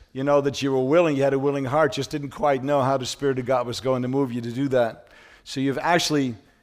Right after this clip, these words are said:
you know, you're actually every day learning more and more in the process, but you need to keep on going.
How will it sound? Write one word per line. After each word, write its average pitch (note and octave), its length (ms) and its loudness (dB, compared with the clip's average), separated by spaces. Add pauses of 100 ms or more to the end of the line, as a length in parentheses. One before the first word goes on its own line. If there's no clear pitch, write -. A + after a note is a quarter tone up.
(200)
you C3+ 140 -6
know, B2 240 -2 (120)
you're C3+ 260 -4
actually D3+ 540 0
every F3 300 2
day C#3 260 4
learning D3+ 540 2
more E3+ 260 2
and C3+ 140 -2
more D3+ 240 4
in C#3 120 -2
the C#3 60 -2
process, C#3+ 560 0
but C3 220 -8
you C#3+ 60 -4
need D3+ 160 -4
to C3+ 60 -10
keep - 260 -4
on C#3 160 2
going. C#3 400 -2